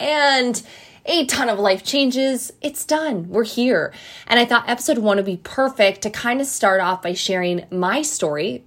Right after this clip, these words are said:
who is Rachel Picard, and the backstory and really mission behind Soul C E O, and really what I hope that you can expect as you're gonna be binging through this podcast to up-level your business in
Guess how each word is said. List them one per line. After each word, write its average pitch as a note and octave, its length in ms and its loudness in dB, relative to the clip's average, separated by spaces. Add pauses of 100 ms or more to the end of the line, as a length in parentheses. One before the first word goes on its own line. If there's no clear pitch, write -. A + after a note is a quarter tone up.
who F3+ 180 2
is E3 240 0
Rachel E3 240 -4
Picard, F#3 640 -4
and F3 500 0 (500)
the A3+ 100 4
backstory A3+ 640 2
and G3+ 100 0
really F#3+ 220 2
mission F3+ 360 0
behind F#3 600 -2
Soul F#3 320 0
C - 320 -4
E F3 220 -4
O, C3 360 -4
and F#3 440 2
really B3 260 4
what G#3 180 2
I F3+ 120 2
hope G3 580 2 (460)
that F#3 240 4
you G#3 200 8
can D#4+ 160 -2
expect E3 460 2
as F3+ 240 4
you're F3 140 0
gonna F#3+ 100 0
be F#3 160 2
binging A3+ 640 4
through F#3+ 180 0
this E3+ 140 2
podcast D#3+ 580 -2
to D#3+ 100 -2
up-level E3+ 400 2
your E3+ 140 0
business E3+ 340 -2
in E3+ 120 -2